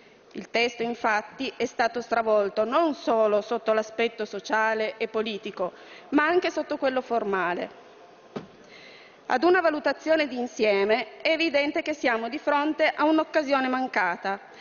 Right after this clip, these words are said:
ad un'assoluta perdita di tempo col passaggio alla Camera. Le audizioni e i pareri di esperti, magistrati, docenti universitari e associazioni sono stati completamente ignorati.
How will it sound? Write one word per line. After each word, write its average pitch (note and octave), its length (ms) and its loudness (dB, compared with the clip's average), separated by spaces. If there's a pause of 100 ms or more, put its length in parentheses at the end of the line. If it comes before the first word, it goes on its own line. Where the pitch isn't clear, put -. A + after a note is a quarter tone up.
(220)
ad C4+ 180 0
un'assoluta D#4 680 0
perdita B3+ 560 0
di A3+ 140 -8
tempo E4 380 2
col D4+ 200 2
passaggio C4 480 0
alla A#3+ 180 2
Camera. G3 540 -2 (640)
Le B3+ 100 0
audizioni C4 680 0
e A3+ 40 -2
i A3 40 -6
pareri B3+ 380 0
di A3 120 -4
esperti, A#3 840 0
magistrati, A3+ 960 -2
docenti A#3 400 -6
universitari B3 720 0
e A#3+ 40 2
associazioni C#4 920 -2 (300)
sono D4 300 0
stati C4 360 0
completamente D4 720 2
ignorati. G#3+ 760 0